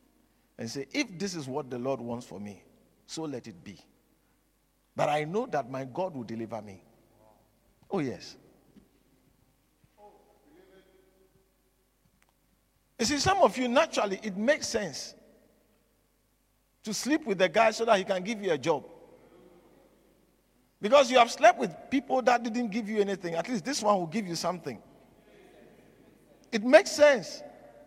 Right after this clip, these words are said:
I mean, in a natural. Because come to think about it,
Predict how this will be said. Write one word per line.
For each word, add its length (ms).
I 80
mean, 220
in 60
a 40
natural. 520
Because 220
come 180
to 60
think 200
about 340
it, 180